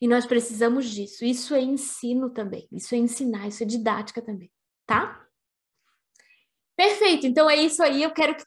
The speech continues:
todo mundo seja aí uma tarefinha pra todo mundo.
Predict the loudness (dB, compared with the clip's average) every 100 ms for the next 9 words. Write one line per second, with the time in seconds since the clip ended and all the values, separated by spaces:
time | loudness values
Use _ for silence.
0 | 0 2 2 -2 -4 -6 -4 0 2 2
1 | 0 0 0 -2 -4 -6 -4 -6 -6 -6
2 | -6 -6